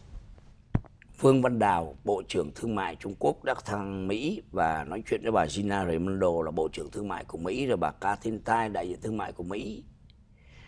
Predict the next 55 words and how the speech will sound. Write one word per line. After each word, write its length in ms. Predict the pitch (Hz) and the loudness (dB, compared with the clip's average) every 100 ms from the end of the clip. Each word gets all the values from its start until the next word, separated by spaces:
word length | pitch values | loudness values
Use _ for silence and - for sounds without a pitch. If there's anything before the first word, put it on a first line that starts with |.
| - | -6
Rồi 300 | - 104 104 | 2 6 6
đi 240 | 107 156 185 | 6 6 6
xa 280 | 185 180 | 8 8
hơn 220 | 180 180 175 | 8 6 4
nữa, 380 | 180 240 277 - | 4 2 0 -2
nó 80 | |
không 200 | 175 165 | -2 -2
phải 160 | 139 113 | 4 4
là 60 | 95 | 6
bộ 160 | 113 | 2
trưởng 280 | - 101 80 | 4 4 4
nhưng 80 | 127 | 2
mà 60 | |
cũng 160 | 131 156 | -2 -2
nhân 120 | 147 | 0
vật 140 | 131 - | 0 2
cao 140 | 143 139 | 4 4
cấp 360 | - 196 - | 4 0 0
nữa, 140 | 151 147 | -6 -2
đó 140 | 151 | 0
là 200 | 151 123 | 4 6
ông, 380 | 113 123 127 127 | 6 2 -2 -6
à, 320 | 123 123 117 - - - | -6 -8 -12 -16 -20 -2
Jake 240 | 110 190 | 6 6
Sullivan. 580 | - - 151 147 170 160 - - - - _ _ _ _ | 6 -2 2 6 6 4 -10 -20 -20 -20 _ _ _ _
Hồi 180 | - 113 | -4 2
đầu 140 | 110 107 | 4 4
tháng 200 | 156 170 | 2 2
năm, 260 | 165 - - | 2 0 -6
ông 120 | 139 | -2
là 60 | 139 | 0
cố 160 | 151 | 2
vấn 120 | 160 | 2
an 20 | 180 | 2
ninh 120 | 156 | 0
quốc 120 | 170 | -2
gia 200 | 170 147 | 2 4
của 140 | 139 107 | 2 -2
Mỹ, 160 | 107 | -4
cũng 100 | 131 | -4
đã 80 | 165 | -2
gặp 280 | 147 120 - | 0 0 0
ông 180 | 135 123 | -2 2
Vương 220 | 147 139 | 4 4
Nghị, 260 | 135 117 - - - | 4 0 -12 -14 -4
ờ, 160 | 110 | -4
xếp 200 | 107 - 226 | 0 0 0
sòng 240 | 135 117 | 0 -2
ngoại 180 | 113 117 | -2 0
giao 220 | 131 131 | 2 2
của 160 | 117 98 | 0 -4
Trung 140 | 117 | -4
Quốc 180 | 113 165 | -2 -2
ở 80 | 104 | 2
bên 160 | 113 | 0